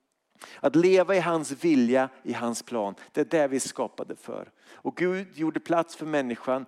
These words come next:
Och han ville att vi skulle vara med. Och vi var en del av det som Gud vill göra. Så när han skapade den här jorden så tänkte han att "jag vill göra plats för människor".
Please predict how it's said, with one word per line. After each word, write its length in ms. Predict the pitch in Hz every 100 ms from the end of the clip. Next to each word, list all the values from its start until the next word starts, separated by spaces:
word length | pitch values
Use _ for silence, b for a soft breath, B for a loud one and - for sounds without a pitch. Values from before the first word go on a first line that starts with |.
| -
Och 200 | - -
han 100 | 123
ville 260 | 160 160 131
att 160 | 127 135
vi 60 |
skulle 240 | 131 156 131
vara 260 | 139 143
med. 760 | 147 147 165 208 208 180 107 101 _ b
Och 220 | b 135
vi 80 | 151
var 140 | 143
en 160 | 165 123 -
del 300 | 226 220 180
av 60 |
det 140 | 131 120
som 200 | - 123 _ -
Gud 400 | 175 220 185 - b _
vill 260 | 107 110
göra. 400 | 113 104 101 - - _ _ _ _ _ _ _ _ B B
Så 140 | - -
när 80 |
han 240 | 170 233 226
skapade 340 | - 220 185
den 80 | 180
här 120 | 170
jorden 400 | 143 120 123 135 127 _ b b b
så 200 | - 175
tänkte 420 | 170 180 170 127
han 100 | 135
att 180 | 120 117 - _
"jag 220 | - 190
vill 140 | 196
göra 160 | 175 139
plats 400 | - 139 135 -
för 80 | 131
människor". 540 | 127 104 98 - 117